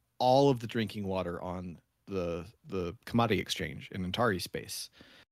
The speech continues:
and then relisted it at,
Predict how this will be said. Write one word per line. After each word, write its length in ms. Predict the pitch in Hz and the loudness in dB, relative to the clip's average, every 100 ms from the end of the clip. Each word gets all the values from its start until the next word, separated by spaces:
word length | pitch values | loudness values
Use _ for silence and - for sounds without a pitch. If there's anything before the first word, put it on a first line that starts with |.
| _ _ _ | _ _ _
and 100 | 120 | 2
then 100 | 117 | 4
relisted 680 | 107 131 120 175 226 - 113 | 6 4 6 6 6 0 2
it 140 | 107 - _ _ | 0 -4 _ _
at, 500 | 113 104 104 - - | 0 2 2 -2 -10